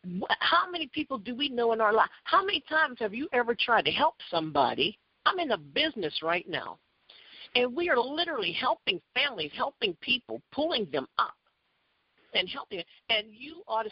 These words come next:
see the people that reject what we have for them. And we have, what we have is a free gift. And this is what happens. And people, they say, "Well, Lord, why aren't you helping me? Please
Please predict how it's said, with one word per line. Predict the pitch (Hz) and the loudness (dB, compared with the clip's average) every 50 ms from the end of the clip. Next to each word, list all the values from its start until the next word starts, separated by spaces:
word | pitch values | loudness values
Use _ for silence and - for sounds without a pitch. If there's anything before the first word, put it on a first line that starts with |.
| - - | -10 -10
see | 294 311 - | -12 -12 -12
the | 247 - | -12 -14
people | - - 220 - 233 240 185 | -12 -12 -8 -6 -6 -4 -4
that | 175 - - | -4 -4 -2
reject | 175 180 160 135 131 - 214 262 277 - - - 165 151 | -2 -2 -2 -2 -2 0 0 0 0 0 -6 -14 -8 -2
what | 151 170 - - | 0 0 0 0
we | 160 175 180 | -2 -4 -4
have | 196 233 254 - - - | 0 0 0 0 0 0
for | 170 147 | -2 0
them. | 143 143 139 | 2 2 2
And | 139 151 | 2 2
we | 196 247 208 214 262 | 2 2 0 2 2
have, | 330 285 226 | 0 2 2
what | 190 220 - - | 2 0 0 -2
we | 240 214 | -6 -6
have | 208 247 302 311 | -2 -2 -2 -2
is | 214 175 143 | -2 -2 -4
a | 147 - - | -4 -6 -4
free | - - 247 233 | -2 -2 -2 0
gift. | 185 214 277 277 - - _ _ _ _ _ _ _ _ _ _ _ _ _ _ _ _ _ _ _ _ _ _ _ _ _ _ _ _ _ _ _ - _ _ - - | -2 -2 -2 -2 -2 -4 _ _ _ _ _ _ _ _ _ _ _ _ _ _ _ _ _ _ _ _ _ _ _ _ _ _ _ _ _ _ _ -20 _ _ 2 4
And | 202 220 233 | 4 4 2
this | 294 381 - - | -2 -10 -10 -12
is | 277 240 | -12 -10
what | 254 247 | -8 -6
happens. | 277 339 339 - 202 180 | -4 -4 -4 -4 -6 -8
And | 196 190 | -6 -4
people, | - 285 - - 254 233 | -4 -4 -4 -4 -6 -8
they | 202 233 226 - | -8 -8 -8 -8
say, | - 202 180 | -10 -10 -8
"Well, | 160 156 156 | -8 -10 -10
Lord, | 175 226 285 294 240 202 175 165 165 | -8 -8 -6 -4 -4 -4 -6 -6 -4
why | 185 233 269 277 - - | -2 0 0 0 0 0
aren't | 208 208 202 - - | -2 -2 -2 -4 -6
you | 185 190 190 | -8 -6 -6
helping | 185 170 180 202 220 - - 160 151 139 | -4 -4 -2 -2 -2 0 0 0 0 2
me? | 131 135 135 - | 2 0 0 0
Please | - - 233 247 247 247 240 | -2 0 2 2 2 2 0